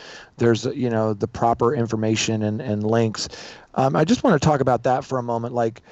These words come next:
if, if you're an artist, w-, what are some ways, you know, that you can kind of keep your fan engaged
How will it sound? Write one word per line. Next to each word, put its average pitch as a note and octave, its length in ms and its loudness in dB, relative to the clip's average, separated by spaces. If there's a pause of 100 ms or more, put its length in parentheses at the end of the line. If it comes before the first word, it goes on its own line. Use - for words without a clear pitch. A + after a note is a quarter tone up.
(420)
if, - 380 2
if C#3 220 -2
you're G3+ 200 6
an D3 80 0
artist, C#3+ 640 2 (400)
w-, C#3+ 200 -8
what E3 160 2
are G#3 80 8
some D#3+ 340 0
ways, C3+ 460 2
you C3+ 60 2
know, B2 180 2
that A#2 160 2
you A#2+ 240 2
can A#2 580 0
kind A#2 260 0
of G#2 140 0
keep - 300 2
your B2 120 6
fan A#2+ 360 2
engaged A#2 840 4